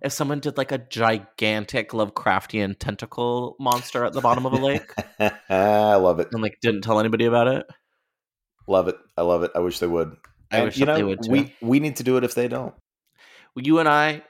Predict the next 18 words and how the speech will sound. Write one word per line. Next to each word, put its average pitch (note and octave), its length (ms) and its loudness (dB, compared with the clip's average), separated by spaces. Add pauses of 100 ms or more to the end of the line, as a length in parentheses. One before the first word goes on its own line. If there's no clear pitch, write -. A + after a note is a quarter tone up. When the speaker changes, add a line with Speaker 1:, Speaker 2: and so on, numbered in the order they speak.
Speaker 1:
installation A#2 480 -6
artists, G#2+ 720 -4 (100)
this A2+ 280 -6
is A#2 120 -8
what A#2 180 -2
podcasting G2+ 680 -2
is F#2+ 100 -10
all F#2+ 220 -6
about. - 300 -8 (880)
Jinx, C#3+ 800 -4
do C#3 80 -2
you D#3+ 140 0
feel A3+ 160 0
comfortable? D#3 460 -2
Do C#3 120 -4
you C#3 100 0
feel D#3+ 300 -4
ready A#2 580 -2